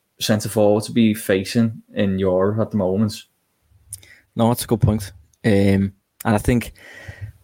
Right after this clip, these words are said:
Speaker 2: not only has he obviously improved as a player and kept up consistent scoring rates throughout his career, but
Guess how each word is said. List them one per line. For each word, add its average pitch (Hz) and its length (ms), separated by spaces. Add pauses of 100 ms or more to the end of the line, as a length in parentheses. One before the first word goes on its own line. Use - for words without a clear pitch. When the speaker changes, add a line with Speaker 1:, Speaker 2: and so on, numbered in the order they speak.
(100)
Speaker 2:
not 139 160
only 147 240
has 135 120
he 135 100
obviously 113 340
improved 110 340
as 101 140
a 101 60
player 104 440 (300)
and 95 340 (360)
kept - 260
up - 160
consistent - 540
scoring 95 440
rates 101 300
throughout 98 300
his 95 140
career, 101 360
but 101 180